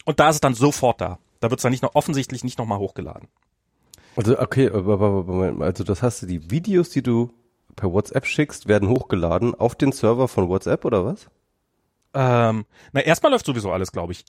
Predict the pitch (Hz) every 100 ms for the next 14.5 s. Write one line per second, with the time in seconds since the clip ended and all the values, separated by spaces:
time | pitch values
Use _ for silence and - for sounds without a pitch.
0 | _ _ - 110 - - - 120 156 165
1 | 160 139 143 - 143 131 135 - 131 123
2 | 107 123 202 147 147 185 143 156 - 131
3 | 120 120 123 117 120 127 104 123 131 120
4 | 120 110 - 104 87 95 120 117 113 -
5 | - 98 147 117 - 147 127 107 170 196
6 | 233 113 - 117 110 - 147 120 175 -
7 | - 170 170 - 139 156 196 120 143 139
8 | 131 147 151 - 139 131 123 120 127 120
9 | 120 185 220 135 143 151 - 107 113 151
10 | 143 - 131 120 113 165 208 202 180 196
11 | 233 196 190 180 - 127 - - _ _
12 | _ _ 120 113 - 107 - 92 78 117
13 | 117 151 196 127 147 160 160 143 170 160
14 | 113 95 87 85